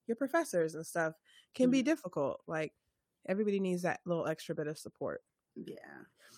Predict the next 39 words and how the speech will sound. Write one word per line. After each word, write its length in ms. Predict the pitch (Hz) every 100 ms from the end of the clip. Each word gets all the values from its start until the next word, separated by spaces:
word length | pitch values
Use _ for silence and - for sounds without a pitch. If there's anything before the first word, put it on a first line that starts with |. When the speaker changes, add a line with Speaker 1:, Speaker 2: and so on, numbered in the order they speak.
| - _ _ _
Speaker 1:
Um, 560 | 208 214 202 202 196 208 - _ _ _ _ _ _ _ - -
so 160 | 320
now 280 | 240 233 277
you're 220 | 294 302
in 180 | - 240
the 80 | 240
mental 280 | 220 226 214
health 260 | 190 170
field, 460 | - 175 170 165 185 - _ -
um, 680 | 180 180 170 165 160 165 180 _ _ _ _ _
and 540 | 202 196 196 190 185 180
how, 840 | - - 214 226 240 240 233 233 - _ _ _ _ _ _ _ - -
is 160 | 254
there 120 | 269 -
anything 800 | 294 359 359 302 285 285 285 -
that 220 | 190 208 -
you 260 | 202 220
just 300 | 208 190 165
didn't 340 | 196 208 208 -
see 300 | - 185 180
coming 480 | - 180 180 190
when 100 | 196
it 120 | 175 -
came 420 | 202 185 180 180
to 140 | 185
working 400 | 170 160 165 180
in 100 | 175
the 60 | 175
mental 260 | 165 170 165
health 260 | 165 165
field 180 | - 180
that 100 | 165
you're 120 | 160 156
like, 180 | 147 -
"Oh 180 | 175 185
my 140 | 160
gosh, 200 | 165 170
I 80 | 151
wish 540 | 151 180 202 - -